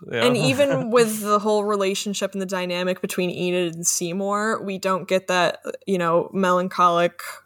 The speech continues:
Speaker 2: retrospection. Um, I think Seymour's character ends on kind of a, like, darkly humorous note, um,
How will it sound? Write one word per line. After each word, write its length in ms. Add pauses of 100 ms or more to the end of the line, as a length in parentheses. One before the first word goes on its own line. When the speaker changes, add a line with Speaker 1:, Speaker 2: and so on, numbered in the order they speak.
(360)
Speaker 2:
retrospection. 1300 (120)
Um, 340
I 80
think 220
Seymour's 440
character 420
ends 340
on 140
kind 240
of 120
a, 80
like, 220 (100)
darkly 580
humorous 680
note, 480 (680)
um, 600